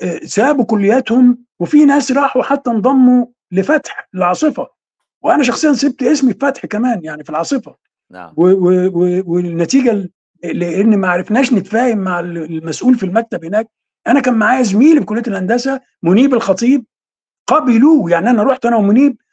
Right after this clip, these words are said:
Speaker 1: هو قالوا له: "تعالى لنا الأسبوع الجاي"، وأنا قالوا لي: "اسمع إذاعة صوت فلسطين لرسائل الغائبين، لما اسمك يتقال ابقى تعالى". فأنا اعتبرت إن دي استهانة بيا، قلت له: "ليه؟" وبتاع. قال لي: "أصل أنتوا ال-، يا مصاروة بتيجي يا فاكرة نديكوا فلوس،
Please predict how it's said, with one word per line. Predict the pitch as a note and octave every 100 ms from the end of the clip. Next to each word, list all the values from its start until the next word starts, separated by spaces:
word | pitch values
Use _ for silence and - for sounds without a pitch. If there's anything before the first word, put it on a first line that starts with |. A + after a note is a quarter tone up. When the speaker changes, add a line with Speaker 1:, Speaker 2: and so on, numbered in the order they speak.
| _ _
Speaker 1:
هو | G#3+ C#4+ A3
قالوا | G3+ G#3 A#3+
له: |
"تعالى | G#3 F3 G#3
لنا | B3+ A3
الأسبوع | G3+ G3 B3
الجاي"، | A3+
وأنا | C4 C4+
قالوا | B3+
لي: | C#4
"اسمع | C4 B3 A3 -
إذاعة | G#3 C4 A#3
صوت | C#4 -
فلسطين | A3 - C#4+ A3+ - _ _ -
لرسائل | E3 F3+ B3 A#3+
الغائبين، | G3 G3+ G3 C4 A#3+ _ -
لما | D#3 A#3+
اسمك | B3+ A3+
يتقال | G3 G3 B3
ابقى | G#3
تعالى". | F3+ F3 F#3 C#3+ _ _ _ _
فأنا | A#3+ D#4+
اعتبرت | C#4+ C4+ E4
إن | C#4 C4
دي | D#4
استهانة | - A#3 C#4+ D#4 A3
بيا، | C#4 A#3
قلت | G3+ F#3
له: | C4
"ليه؟" | A#3 C4
وبتاع. | A#3+ G#3 B3 - _ -
قال | D4+
لي: |
"أصل | A#3+ D4
أنتوا | A#3+ A#3+ A3+
ال-، | G#3 G#3 G3+ G3+ _ -
يا | F#3+
مصاروة | G#3 - B3 A3
بتيجي | G3+ B3 G#3+
يا | G#3+
فاكرة | G3+ G#3 G3
نديكوا | F#3 F3 G3
فلوس، | F#3+ G#3+ G#3+ F#3 -